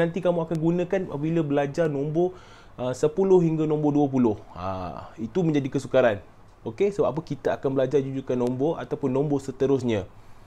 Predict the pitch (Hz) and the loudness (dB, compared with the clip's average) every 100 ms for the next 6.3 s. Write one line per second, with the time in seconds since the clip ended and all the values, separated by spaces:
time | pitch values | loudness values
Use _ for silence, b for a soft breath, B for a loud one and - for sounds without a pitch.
0 | b - 104 185 220 - - 104 92 113 | b -12 -4 -4 -4 -10 -16 -8 -6 -4
1 | - 143 185 165 156 127 139 139 - - | -2 0 0 -2 -2 -2 0 -4 0 -2
2 | - 156 - - 123 110 107 - 107 90 | 0 -4 -4 -8 -6 -4 -4 0 2 2
3 | 85 B B B - 147 110 113 127 123 | -6 B B B 0 0 0 -2 -4 2
4 | 156 143 127 120 - 120 127 156 208 220 | 2 2 -4 -6 -4 0 2 4 2 -2
5 | - 113 - - - 175 151 123 113 104 | -8 -4 -2 -4 -2 -4 0 -2 -2 -2
6 | 107 117 214 | -2 0 -2